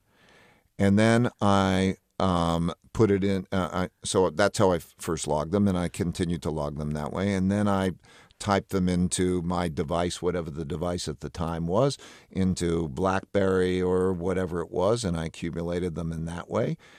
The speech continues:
And then one thing led to another, and I accumulated them in other ways. Um, and that's how they came about. And then I discovered I could put them into algorithms.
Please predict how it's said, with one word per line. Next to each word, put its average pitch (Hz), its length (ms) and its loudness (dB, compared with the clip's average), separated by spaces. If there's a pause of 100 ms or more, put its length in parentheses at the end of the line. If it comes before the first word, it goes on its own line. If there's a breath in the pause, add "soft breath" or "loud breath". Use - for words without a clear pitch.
(240 loud breath)
And 98 520 2
then 98 320 2
one 98 200 2
thing 90 280 0
led 90 220 -4
to 87 200 -4
another, 101 340 0
and 87 140 0
I 87 220 -2 (200)
accumulated 87 680 -4
them 82 180 -4
in 82 100 -4
other 85 180 -2
ways. 123 340 -2 (500 loud breath)
Um, 92 480 4 (100)
and 95 160 2
that's 101 200 0
how 101 120 4
they 92 120 4
came 90 200 0
about. 104 380 2 (100)
And 98 220 4
then 160 480 0
I 110 120 2
discovered 95 520 0
I 85 120 0
could - 180 -12
put - 220 -6
them 87 140 -2
into 85 300 -4
algorithms. 71 840 -4